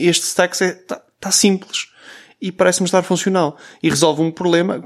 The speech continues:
porque se calhar para a maior parte das pessoas não o identificam como problema. Mas assim pelo menos resolve o problema a mim e ao Luís Laranjo de quando temos que olhar para o computador de alguém, não vermos esta desarrumação toda, e isso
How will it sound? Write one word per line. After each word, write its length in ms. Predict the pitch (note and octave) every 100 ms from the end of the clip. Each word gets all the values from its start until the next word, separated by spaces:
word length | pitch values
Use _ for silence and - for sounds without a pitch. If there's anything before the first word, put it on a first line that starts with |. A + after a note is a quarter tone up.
| - -
porque 160 | -
se 80 | -
calhar 180 | D3+ D3+
para 120 | D#3+
a 20 |
maior 140 | D#3 D3
parte 220 | D3+ D3+
das 100 | D3
pessoas 220 | - C#3
não 100 | C#3+
o 60 | C3+
identificam 520 | C3+ B2+ C3+ C#3 C3
como 200 | C3 C3
problema. 460 | - B2+ A#2 - - _ -
Mas 140 | E3+
assim 200 | F3 G3
pelo 140 | F#3
menos 220 | F#3+ F#3+ E3+
resolve 460 | E3+ E3 F#3 E3+
o 20 |
problema 580 | E3 F3 F3+ E3+ D3 C#3 -
a 80 | D#3
mim 240 | E3+ E3+
e 40 | D3+
ao 80 |
Luís 200 | D3 C#3+
Laranjo 500 | C3+ C#3+ D3 D#3+ D#3+
de 80 | D#3
quando 280 | D#3 D#3+ D#3
temos 260 | D#3+ D#3+ C#3+
que 100 | D#3
olhar 140 | D3+
para 120 | D3
o 20 | C#3+
computador 340 | C#3 C#3+ C#3
de 60 | C3+
alguém, 440 | C3+ C#3 D#3 F3+ - - - B2 - D#3
não 120 | D3+
vermos 380 | D#3+ D#3 D3+ D3
esta 220 | D3 D#3+
desarrumação 520 | C#3 C#3 D3+ D3 E3
toda, 360 | D3+ F#3 F3+ F#3
e 140 | D#3+
isso 280 | F3+ - F#3+